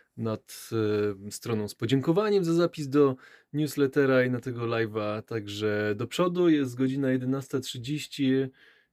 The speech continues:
i zaraz będziemy myśleć, co dalej.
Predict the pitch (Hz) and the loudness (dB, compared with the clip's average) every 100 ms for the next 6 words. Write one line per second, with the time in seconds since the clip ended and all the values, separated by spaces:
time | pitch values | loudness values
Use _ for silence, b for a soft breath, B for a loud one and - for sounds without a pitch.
0 | - 131 123 120 120 120 120 120 - _ | -8 -6 -6 -6 -6 -6 -6 -8 -10 _
1 | _ - 113 113 113 107 104 110 104 104 | _ -12 -4 0 0 0 -2 -4 -4 -4
2 | 107 104 104 104 104 104 101 107 - 127 | -4 -4 -4 -4 -4 -6 -8 -10 -8 -2
3 | 117 107 | -2 -4